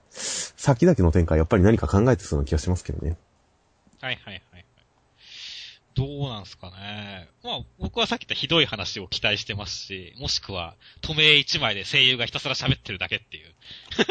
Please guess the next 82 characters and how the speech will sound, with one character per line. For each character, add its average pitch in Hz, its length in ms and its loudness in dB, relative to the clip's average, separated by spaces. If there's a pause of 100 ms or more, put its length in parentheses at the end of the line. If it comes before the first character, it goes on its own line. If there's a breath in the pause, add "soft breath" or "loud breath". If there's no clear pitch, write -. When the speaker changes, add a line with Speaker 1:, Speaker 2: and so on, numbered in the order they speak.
(220)
Speaker 2:
<laughs> - 800 -8
な 139 140 -2
ん 160 40 -10
だ 180 120 0
こ 151 100 -4
れ 117 60 -4
っ - 20 -12
て - 160 -10
い 120 40 -4
う - 40 -6
よ 104 60 -8
う - 20 -8
な 87 240 -12 (260)
展 127 140 -8
開 139 160 0
で 151 80 0
も 113 80 -2
あ 127 60 2
り 131 80 2
で 90 80 -8
す - 80 -16
よ、 87 80 -16
別 85 100 -20 (1000)
に。 120 60 -6
Speaker 1:
い - 20 -4
や、 98 60 -2
ま 82 420 4
あ。 - 40 0 (2000 loud breath)
あ、 78 180 6
裏 117 220 6
面 143 200 8
に 135 180 8
ア 139 80 6
ニ 151 80 8
メ 90 120 8
銀 95 180 6
魂 92 200 6
ブ 95 120 8
ル 117 120 8
ー - 40 6
レ 127 60 8
イ 123 40 8
ボ 117 100 0
ッ - 60 -14
ク - 80 -16
ス - 60 -6
発 98 200 -2
売 110 140 6
決 - 280 -2
定 104 200 6
っ - 20 4
て - 140 -4
い - 20 -2
う - 20 -4
こ 98 80 4
と 92 60 4
で 87 60 4
も 73 120 0
あ - 20 0
り 76 60 2
ま 78 100 0
す - 100 -10
か 80 80 -2
ら、 78 60 0
も 98 140 4
し - 60 -2
か 107 80 4
し 87 60 -2
た 151 80 6
ら 117 80 6
こ - 80 2
の 90 80 6
ブ 87 240 6
ル 104 120 8
ー 110 40 6
レ 104 80 8
イ 98 40 8
ボ 107 120 4
ッ - 20 -4
ク - 120 -16
ス - 120 -6
に 78 200 -2